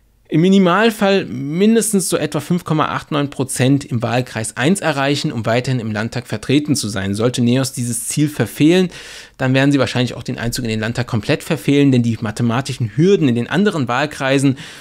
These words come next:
die liegen höher und können sogar bis zu elf Komma eins eins, also Periode eins Prozent betragen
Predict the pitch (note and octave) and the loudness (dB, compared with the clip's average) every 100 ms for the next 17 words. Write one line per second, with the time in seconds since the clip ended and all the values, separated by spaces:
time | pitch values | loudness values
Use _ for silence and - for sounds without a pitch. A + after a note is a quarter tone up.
0 | - _ _ - C3+ B2+ B2 A2 B2+ D3 | -20 _ _ -4 0 2 2 2 4 4
1 | C3 D#3+ - - - - A2+ A2 B2+ B2+ | 4 0 -8 -20 -20 -10 -6 -2 2 2
2 | A#2+ A2 B2 - - A#2 A#2+ - A#2+ A2 | 4 2 0 -4 -6 -6 -8 -4 -2 -2
3 | G#2+ _ _ _ G#2+ A2+ A#2 - G#2+ A2 | -6 _ _ _ -6 -6 -6 -8 -6 -6
4 | G#2+ - - _ _ _ - B2 - A2 | -6 -10 -16 _ _ _ -10 -10 -8 -6
5 | G#2 G2+ G#2+ G#2+ G#2+ G2+ - - - - | -4 -2 -2 -2 -2 -2 -4 -12 -16 -16
6 | - - - B2+ - B2 D3 D3 A#2+ - | -16 -16 -4 -2 0 0 0 0 -4 -2
7 | G2 G#2+ A#2+ B2 | -2 0 0 0